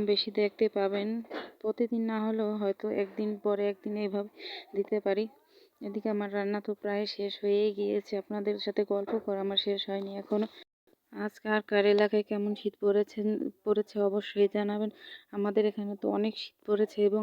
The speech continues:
আমি শীতে কথাই বলতে পারছি না, সেটা হয়তো বোঝা যাচ্ছে আমার কণ্ঠ শুনে। এদিকে দেখুন, আমি রান্না করতে করতে আমার মেয়ে মোবাইল দেখতে দেখতে, কার্টুন দেখতে দেখতে ঘুমিয়ে পড়েছে। দেখুন কীভাবে সে ঘুমিয়েছে।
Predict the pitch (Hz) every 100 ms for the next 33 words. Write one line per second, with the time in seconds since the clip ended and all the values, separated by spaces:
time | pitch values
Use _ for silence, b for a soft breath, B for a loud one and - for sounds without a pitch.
0 | 214 202 208 202 208 214 208 214 214 202
1 | 202 208 208 196 214 208 202 - 196 202
2 | 196 - B B B - 196 208 214 202
3 | - - 208 208 214 208 208 214 - 208
4 | 208 202 214 190 202 - 214 202 202 208
5 | 202 214 214 196 208 208 208 202 202 202
6 | 208 B B B - 202 202 214 214 202
7 | 196 - 208 214 - 202 196 - 220 214
8 | 202 214 214 - 202 202 196 208 208 208
9 | 208 - 220 220 _ B B B - 196
10 | 214 226 214 208 202 208 208 - 208 196
11 | 202 196 208 208 -